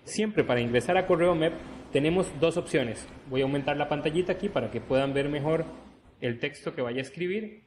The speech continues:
y es con la opción de correo punto mep punto g o punto c r. Muy bien, si se saben la ruta y presionan un enter,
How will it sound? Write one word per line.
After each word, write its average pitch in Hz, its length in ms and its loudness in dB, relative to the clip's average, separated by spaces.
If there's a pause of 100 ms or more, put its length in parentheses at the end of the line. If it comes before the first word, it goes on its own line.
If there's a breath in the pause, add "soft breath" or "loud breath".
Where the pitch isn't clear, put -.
y 156 120 -2
es 208 200 -4
con 143 140 0
la 127 80 4
opción 156 180 -4
de 131 100 2
correo 180 540 0
punto 135 480 -2
mep 180 240 0 (240)
punto 170 440 -4 (1300)
g 147 160 2
o 196 380 0
punto 160 280 -6
c 127 280 -2
r. 107 220 -8 (460)
Muy 127 120 -2
bien, 180 220 0
si 123 120 -2
se 117 100 0
saben 208 340 -2
la 185 100 -2
ruta 175 420 -6
y 131 100 -10
presionan 165 480 -4
un 147 140 0
enter, 165 380 -2